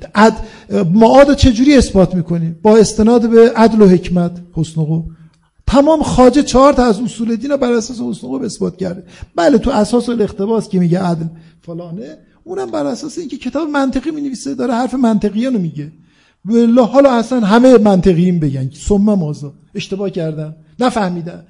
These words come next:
چیز به این روشنی ها نفهمیدن. بدیهی تر از این هست که ظلم قبیحه؟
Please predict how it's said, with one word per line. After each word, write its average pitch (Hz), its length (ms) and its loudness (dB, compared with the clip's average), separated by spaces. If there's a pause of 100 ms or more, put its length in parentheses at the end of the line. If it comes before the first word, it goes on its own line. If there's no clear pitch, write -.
(180)
چیز 277 200 -4
به 277 140 2
این 302 180 4
روشنی 254 420 6
ها 277 60 6
نفهمیدن. 180 680 0 (260)
بدیهی 247 340 4
تر 277 180 4
از 277 180 6
این 277 100 0
هست 277 200 0
که 262 80 0
ظلم 233 300 4
قبیحه؟ 226 560 -2